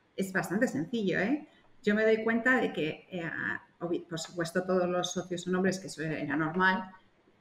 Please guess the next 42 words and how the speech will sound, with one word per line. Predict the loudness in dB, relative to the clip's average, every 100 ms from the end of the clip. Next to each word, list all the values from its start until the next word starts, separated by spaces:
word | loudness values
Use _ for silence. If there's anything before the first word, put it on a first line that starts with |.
| _
todos | 2 6 8
los, | 6 4 0 -4
eh, | -2 0
subsocios | -2 -4 0 0 2 2 2
o | 0
lo | 0
que | 0
era, | -2 0
también, | 0 2 4
pero | 4 4 2
todos | 2
los | 2 2
gerentes, | 0 2 2 2 -2 -2 -6
que | -8
es | -4
como | 0 0
el | 0 -2 -4 -4
pas-, | -4 -6 -8 -20 _ _ _
eh, | -6 -4 -4
había | 0 2 4
solo | 4 4 4
dos | 2
mujeres | 0 0 0 0 -2
y, | -6
y | -2 0 0 -2
yo | 0
veía | 4 4 2
que, | -2 -6 -8 _ _ _ _ -2
que, | 0 0 -2 -6 -8 -12 -16 _
que | -10 -8 -8 -10 -10 -10
las | -10 -10
dos | -4
mujeres | -2 2 2 2
a |
las | -2
cuales | -2 -2 -2
yo | 0
consideraba | 0 4 4 6 4
que | 2
eran | -2 -2
profesionales | -12 -10 -2 -2 0
fantásticas, | 0 0 2 2 2 0